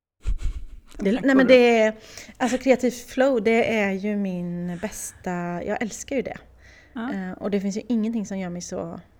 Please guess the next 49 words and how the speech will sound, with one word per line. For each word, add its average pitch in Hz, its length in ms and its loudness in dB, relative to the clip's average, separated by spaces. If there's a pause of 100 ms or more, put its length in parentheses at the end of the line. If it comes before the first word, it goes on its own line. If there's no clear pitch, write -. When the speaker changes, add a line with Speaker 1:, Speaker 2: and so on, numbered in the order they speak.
(380)
Speaker 2:
hög 214 540 -4 (120)
på 175 380 -8 (240)
Speaker 1:
Oh, 190 80 -20
shit. - 680 -16 (160)
Speaker 2:
olika 214 360 -4
typer 240 340 -6
av, 185 220 -8
som 202 240 -6
kreativt 185 360 -8
flow. - 260 -8
Ja, - 160 -10
absolut. 226 400 -10
Speaker 1:
Då 202 60 -8
kommer 226 280 -2
vi 247 100 -2
ha 202 160 -6
en 165 80 -10
hög 226 460 -10 (220)
Katrin - 520 -16
i 185 300 -14 (100)
nästa 185 240 -16
veckas 180 280 -20
avsnitt. - 460 -20 (360)
Speaker 2:
Ja, 214 340 0 (240)
och 240 160 6
då 220 220 10
Speaker 1:
Mm. 208 340 6
Speaker 2:
är, 185 80 -4 (320)
då 214 200 4
måste 220 320 0
också 196 240 -4
inventeringen 180 580 -6
vara 170 100 -10
klar. - 340 -8 (100)
<laughs> - 80 -20
Så - 180 -16
att, - 320 -20
eh, - 60 -6
Speaker 1:
Mm, 262 180 0 (140)
bra, - 360 -12
då 185 80 -12
har 214 100 -8
du 220 80 -10
ett 175 100 -16
Speaker 2:
då 202 80 -12
är - 60 -8
Speaker 1:
mål. 196 160 -6
Speaker 2:
vi 226 60 -12
typ, - 200 -16